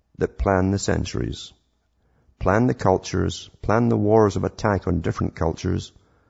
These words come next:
and they pull it through by putting their own people in at the right time. It's amazing how the whole world,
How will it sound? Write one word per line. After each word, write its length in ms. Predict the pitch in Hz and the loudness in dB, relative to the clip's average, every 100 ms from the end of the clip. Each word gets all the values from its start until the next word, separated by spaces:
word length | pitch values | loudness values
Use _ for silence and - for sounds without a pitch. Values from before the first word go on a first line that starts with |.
| _ _ _ _ _ _ - | _ _ _ _ _ _ -4
and 300 | 92 90 80 | 0 0 -2
they 180 | 87 | -6
pull 280 | 85 - 95 | -4 0 0
it 80 | - | -2
through 240 | - 104 | -2 -2
by 160 | 87 85 | 0 -2
putting 260 | - 90 85 | -2 -2 -2
their 160 | - | -2
own 160 | 85 82 | -2 0
people 220 | - - | -2 -4
in 180 | 82 82 | -2 -2
at 80 | 73 | -4
the 100 | 73 | -6
right 220 | 78 - | -6 -6
time. 400 | - 76 64 - - - - _ _ - | -6 -4 -6 -10 -20 -20 -20 _ _ -8
It's 160 | 80 82 | -6 -2
amazing 540 | 87 101 113 120 107 | 0 2 2 0 0
how 200 | 87 92 | 0 0
the 140 | 87 | 0
whole 420 | - 123 120 117 113 | 0 0 2 0 2
world, 580 | 110 104 87 80 - | 4 4 2 0 -4